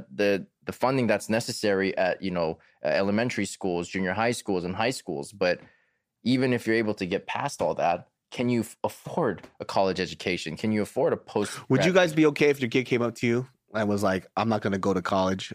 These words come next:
Speaker 2: Like, this is what I'm doing"?
Speaker 1: Yeah, I, 'cause I can't knock that. 'Cause,
Speaker 2: Yeah.
Speaker 1: I mean, I dropped out,
Speaker 2: Yeah.
Speaker 1: you know?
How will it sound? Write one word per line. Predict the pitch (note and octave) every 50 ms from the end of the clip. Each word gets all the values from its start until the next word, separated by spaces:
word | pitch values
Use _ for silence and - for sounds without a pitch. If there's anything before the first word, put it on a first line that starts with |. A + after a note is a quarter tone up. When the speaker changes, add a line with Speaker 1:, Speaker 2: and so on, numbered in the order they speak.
| - -
Speaker 2:
Like, | F#2 F#2 F2 E2+ -
this | - F2+ -
is | F#2 F2+
what | G2 F#2+ F2+
I'm | F2+ F2+
doing"? | F2+ E2+ F2 -
Speaker 1:
Yeah, | F3+ G#3+ D#3
I, | C3+ F#3
'cause | G3 - D#3 F3
I | F#3+ A3
can't | G#3+ - F3+ A#2+ G2
knock | G#2 F2+ F2+ - -
that. | E2+ D2+ - - _ _ _ _ -
'Cause, | A#2 A2 A#2+
Speaker 2:
Yeah. | A2 G2+ -
Speaker 1:
I |
mean, | D3 C#3 C3 C3 - - - _ _ _ _ _ _ -
I | B2+ D#3+
dropped | D3+ - A#2+ F#2 - - -
out, | D2 B1 - - -
Speaker 2:
Yeah. | A#2+ B2 A2+ G#2+ G2+
Speaker 1:
you | G2+ G#2
know? | G#2 G#2 G#2+ A2+ A#2+ -